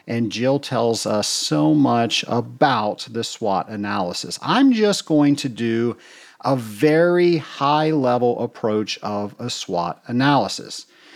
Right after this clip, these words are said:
So a swot stands for strengths, weaknesses,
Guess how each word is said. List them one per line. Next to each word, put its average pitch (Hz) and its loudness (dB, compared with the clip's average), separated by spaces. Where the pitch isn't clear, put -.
So 131 2
a 131 -2
swot 165 0
stands 151 0
for 120 0
strengths, - -2
weaknesses, 131 0